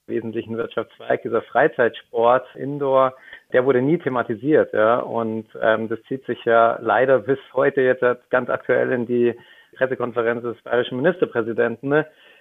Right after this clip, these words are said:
äh, fort, der sich wieder nicht zu Indoor-Sport äußern konnte,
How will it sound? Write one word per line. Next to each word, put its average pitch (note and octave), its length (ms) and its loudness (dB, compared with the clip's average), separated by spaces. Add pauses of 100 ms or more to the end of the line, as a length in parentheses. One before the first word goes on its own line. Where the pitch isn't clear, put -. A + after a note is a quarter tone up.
äh, C3 240 4 (140)
fort, C3+ 340 2 (120)
der C3 340 4
sich B2+ 200 -6
wieder F3 200 4
nicht B2+ 200 -6 (100)
zu B2 300 -2
Indoor-Sport A#2 800 0
äußern A#2 420 -4
konnte, C#3+ 600 0